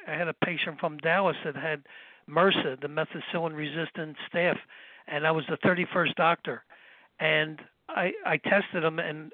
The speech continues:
oregano, um, uh, and also garlic tested very strong. So in six weeks, he had no more mersa.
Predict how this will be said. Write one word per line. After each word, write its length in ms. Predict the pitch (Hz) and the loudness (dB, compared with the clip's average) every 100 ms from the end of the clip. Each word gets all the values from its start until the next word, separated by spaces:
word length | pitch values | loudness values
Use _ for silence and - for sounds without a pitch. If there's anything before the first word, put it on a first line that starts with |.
| - | -2
oregano, 720 | 160 190 226 185 147 139 143 - - - | 2 4 2 0 0 -2 -4 -14 -20 -14
um, 340 | 160 143 143 143 _ - - - 359 | -6 -4 -6 -10 _ -20 -16 -12 -10
uh, 140 | - 147 151 | -6 -4 -4
and 120 | 156 | -2
also 260 | 165 - 147 | 0 0 2
garlic 340 | 175 220 165 | 4 4 2
tested 380 | - 156 - 151 | 0 -2 -4 -8
very 260 | 143 151 131 - | -4 -2 -2 -2
strong. 360 | 214 254 131 _ _ - - - - - | 2 2 0 _ _ -20 -20 -20 -12 2
So 260 | 175 170 - | 4 4 0
in 160 | 170 160 - | -6 -6 -2
six 160 | 226 - - | -2 -2 -2
weeks, 360 | 208 240 - - - - _ _ _ _ | 2 0 0 -8 -12 -16 _ _ _ _
he 160 | - | -4
had 140 | 190 196 | -2 0
no 100 | 202 | 2
more 180 | 202 196 | 2 4
mersa. 440 | 208 220 - 143 | 4 4 2 -6